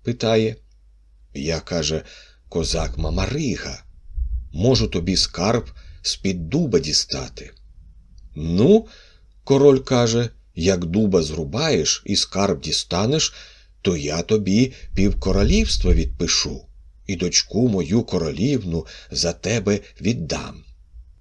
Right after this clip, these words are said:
Та як не зробиш за ніч, твоя голова з пліч». От настала ніч.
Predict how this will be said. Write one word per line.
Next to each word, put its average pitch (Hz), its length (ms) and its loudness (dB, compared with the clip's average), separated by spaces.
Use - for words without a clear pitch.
Та 80 140 -8
як 85 380 -2
не 82 180 0
зробиш 156 640 0
за 131 240 2
ніч, 139 640 -2
твоя 113 500 0
голова 87 720 0
з - 180 -12
пліч». - 640 -6
От - 280 0
настала 104 560 -4
ніч. 71 500 -6